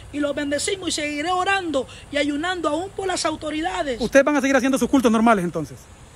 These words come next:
Speaker 1: Seguiremos. La Biblia a mí me enseña que yo no tengo por qué tenerle temor a nada, solamente mi temor y mi temblor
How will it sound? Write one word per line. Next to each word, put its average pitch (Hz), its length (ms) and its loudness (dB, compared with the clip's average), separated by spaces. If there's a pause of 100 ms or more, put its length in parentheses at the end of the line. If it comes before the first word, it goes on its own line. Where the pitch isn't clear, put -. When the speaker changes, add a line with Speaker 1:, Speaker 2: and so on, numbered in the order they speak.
(200)
Speaker 1:
Seguiremos. 339 640 2
La 320 140 4
Biblia 403 300 0
a - 20 -6
mí 381 100 -8
me 381 80 -6
enseña 359 460 -2
que 330 120 -8
yo 339 140 -6
no 370 100 -12
tengo 359 200 -10
por 339 120 -10
qué 330 120 -8
tenerle 339 240 -8
temor 311 340 -4 (120)
a 269 120 -6
nada, 277 300 -2
solamente 302 640 -4
mi 285 100 -4
temor 370 460 -2
y 339 80 0
mi 311 120 -4
temblor 311 520 -4